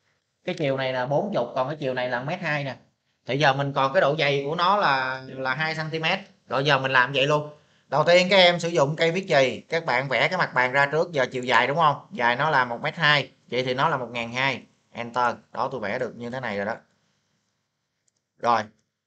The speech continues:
<clears throat> Rồi cái chiều này nó là bốn mươi,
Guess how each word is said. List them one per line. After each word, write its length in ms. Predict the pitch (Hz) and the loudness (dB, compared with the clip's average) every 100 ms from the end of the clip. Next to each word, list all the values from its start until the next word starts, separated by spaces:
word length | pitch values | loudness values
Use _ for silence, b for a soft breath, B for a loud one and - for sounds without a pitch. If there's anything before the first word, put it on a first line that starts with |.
| _ _ _ - | _ _ _ -4
<clears throat> 380 | 208 175 - | -2 -2 -10
Rồi 260 | 123 135 135 | 2 4 4
cái 120 | 185 180 | 0 0
chiều 200 | 139 135 | 0 2
này 200 | 135 135 | 2 2
nó 140 | 156 | 2
là 140 | 175 | 2
bốn 260 | 139 147 202 | 0 0 2
mươi, 380 | 180 165 139 | 4 4 2